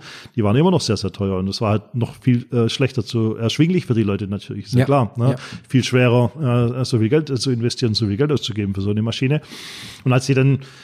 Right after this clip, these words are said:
Speaker 1: äh, zweitausendneun tatsächlich dann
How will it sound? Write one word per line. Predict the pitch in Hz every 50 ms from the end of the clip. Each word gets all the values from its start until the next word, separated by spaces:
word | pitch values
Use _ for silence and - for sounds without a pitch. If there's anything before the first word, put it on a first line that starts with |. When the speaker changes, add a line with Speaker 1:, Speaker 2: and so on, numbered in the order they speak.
| - _ _ -
Speaker 1:
äh, | 220 160 139 139 139 135
zweitausendneun | 135 - 151 143 135 135 139 120 147 147 131 135 139 151 156
tatsächlich | - 147 143 139 - 151 139 131 139 - -
dann | - 151 135 131 139 139 135 135 131 -